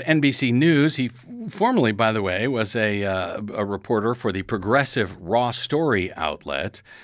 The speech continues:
uh, he explained after four days of deadlock and embarrassing defeats, House G O P leader Kevin McCarthy finally carved out a path to placate a faction of so-called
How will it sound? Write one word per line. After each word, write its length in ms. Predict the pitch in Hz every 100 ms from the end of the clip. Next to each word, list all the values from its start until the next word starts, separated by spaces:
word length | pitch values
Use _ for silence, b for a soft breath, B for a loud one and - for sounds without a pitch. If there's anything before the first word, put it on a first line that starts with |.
| B B -
uh, 200 | 120 127 -
he 220 | 220 285
explained 560 | 190 - 151 135 147
after 260 | 151 135 120
four 240 | - 180
days 300 | 165 160 147
of 80 | 113
deadlock 520 | 190 202 185 185 180
and 140 | 143 107
embarrassing 480 | 85 147 143 123 98
defeats, 800 | 92 - 247 247 - - -
House 420 | - 139 156 147 -
G 180 | 147
O 80 | 139
P 200 | - 143
leader 480 | 127 143 139 135 127 -
Kevin 240 | 170 156
McCarthy 440 | 147 185 190 185
finally 580 | 185 - 226 254 185 101
carved 380 | - 151 135 117
out 180 | 139 123
a 40 |
path 480 | - 170 185 180 - B B B B
to 120 | 143
placate 680 | - - 220 233 - 170 170
a 80 | 143
faction 720 | - - 175 - - 143 107
of 220 | 117 117
so-called 640 | - 170 151 - 147 143